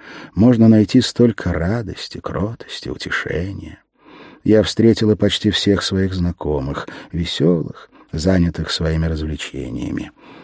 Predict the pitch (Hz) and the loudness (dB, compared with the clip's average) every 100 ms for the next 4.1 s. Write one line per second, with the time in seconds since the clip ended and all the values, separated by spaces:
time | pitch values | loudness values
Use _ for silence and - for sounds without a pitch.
0 | - _ - - 165 180 175 - - 156 | -20 _ -8 2 2 2 0 -2 -2 -2
1 | - 165 147 - 87 95 90 107 107 104 | -2 -2 -2 -4 -6 -6 -4 0 2 2
2 | 104 101 104 90 101 95 92 87 85 123 | 2 4 2 2 -2 0 0 2 0 -2
3 | - 123 123 123 120 - 135 127 - - | -4 -4 -2 -4 -6 -8 -8 -8 -12 -18
4 | - | -20